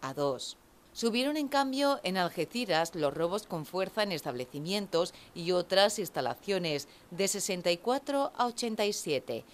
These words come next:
y de forma significativa las agresiones sexuales con penetración, de dos a cuatro, y los delitos contra la libertad e indemnidad sexual, que pasaron de quince a veinte. Las cifras se mantienen sin cambios sustanciales en cuanto a sus acciones de vehículos,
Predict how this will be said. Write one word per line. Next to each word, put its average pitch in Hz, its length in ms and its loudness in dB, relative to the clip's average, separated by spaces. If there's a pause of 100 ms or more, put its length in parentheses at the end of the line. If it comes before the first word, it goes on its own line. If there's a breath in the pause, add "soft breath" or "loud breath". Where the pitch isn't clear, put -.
(200 loud breath)
y 208 100 2
de 202 120 4
forma 214 520 4
significativa 190 880 -2
las 247 180 0
agresiones 208 520 -4
sexuales 208 680 0 (280 loud breath)
con 220 300 2
penetración, 214 840 0
de 165 100 2
dos 165 220 -2
a 143 120 -4
cuatro, 208 520 0 (220 loud breath)
y 180 100 -4
los 170 220 2
delitos 208 520 0
contra 147 320 -4
la 139 140 2
libertad 143 520 0
e 185 80 -2
indemnidad 143 520 -2
sexual, 185 580 2 (260 loud breath)
que 262 120 0
pasaron 170 640 0
de 139 80 -4
quince 131 440 -6
a 143 60 0
veinte. 151 500 0 (880 loud breath)
Las 190 240 6
cifras 226 420 0
se 220 120 0
mantienen 226 580 -2
sin 185 200 -4
cambios 180 340 2
sustanciales 202 840 -2
en 180 100 -4
cuanto 151 300 -2
a 147 40 0
sus 147 220 -6
acciones 180 460 -4
de 147 80 -2
vehículos, 214 680 0